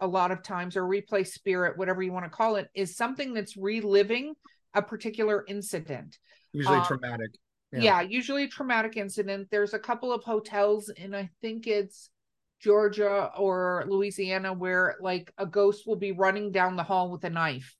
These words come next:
Speaker 1: right? Because there was an experience, or screaming and running down the hall.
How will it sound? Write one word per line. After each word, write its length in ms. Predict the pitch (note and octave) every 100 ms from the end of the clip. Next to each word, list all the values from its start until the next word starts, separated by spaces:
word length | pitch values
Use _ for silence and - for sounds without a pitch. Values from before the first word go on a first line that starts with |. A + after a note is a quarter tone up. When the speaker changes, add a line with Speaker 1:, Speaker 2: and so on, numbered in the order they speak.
| -
Speaker 1:
right? 380 | F3+ E3+ E3+ E3+
Because 460 | F#3 E3 G3 E3+ -
there 120 | G3
was 180 | F3+ F3
an 80 | F#3
experience, 540 | E3+ - G3 F3+ E3
or 80 | F3
screaming 640 | D#3+ - - G#3+ G#3 G3 F3
and 100 | E3
running 260 | E3+ E3+ E3
down 200 | E3 D#3+
the 60 | D#3+
hall. 300 | E3 D3